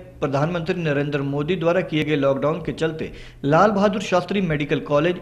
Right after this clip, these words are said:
एवं अस्पताल नेरचौक में जनरल ओपीडी बंद कर दी गई है। यहां अस्पताल को पूरी तरह से कोरोना वायरस के मरीजों के लिए स्थापित कर दिया गया है, जिससे जोनल अस्पताल मंडी में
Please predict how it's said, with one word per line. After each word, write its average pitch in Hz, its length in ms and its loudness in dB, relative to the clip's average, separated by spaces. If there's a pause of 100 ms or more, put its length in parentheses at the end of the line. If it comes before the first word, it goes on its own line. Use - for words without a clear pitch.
एवं 127 360 -2
अस्पताल 165 680 2 (280)
नेरचौक 190 680 2
में 120 540 -6 (140)
जनरल 196 420 4
ओपीडी 214 380 2
बंद 180 260 0
कर 127 140 -2
दी 113 180 -6
गई 117 200 -6
है। 107 220 -6
यहां 131 360 -2
अस्पताल 160 560 0
को 180 120 -2
पूरी 156 260 -2
तरह 175 220 2
से 117 260 -6 (400)
कोरोना 202 400 2
वायरस 175 420 2
के 196 140 0
मरीजों 147 400 0
के 160 100 -6
लिए 135 120 0
स्थापित 160 420 -4
कर 185 160 4
दिया 117 240 -2
गया 110 200 -6
है, 170 200 2
जिससे 151 280 -2
जोनल 151 360 -2 (120)
अस्पताल 156 420 -2
मंडी 151 320 -2
में 117 180 -8